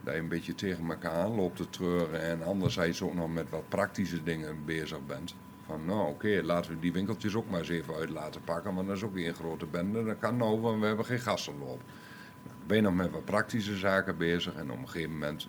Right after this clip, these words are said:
nou ja, dan kom je bij elkaar en zegt van, ja, wanneer het is, weten we niet, maar we zullen toch weer naar de toekomst moeten kijken.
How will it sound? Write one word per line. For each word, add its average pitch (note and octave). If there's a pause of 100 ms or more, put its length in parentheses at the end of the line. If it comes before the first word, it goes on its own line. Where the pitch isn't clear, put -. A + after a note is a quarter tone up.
nou G2
ja, A1
dan D#2
kom E2+
je D#2
bij C#2
elkaar C#2+
en D2
zegt C#2+
van, C2+
ja, - (1300)
wanneer C#3
het C3
is, G#2+
weten B2
we F#2
niet, E2+ (280)
maar G2+
we A2
zullen C3
toch C#3+
weer A#2+
naar G2
de F2
toekomst A#2
moeten D#2
kijken. -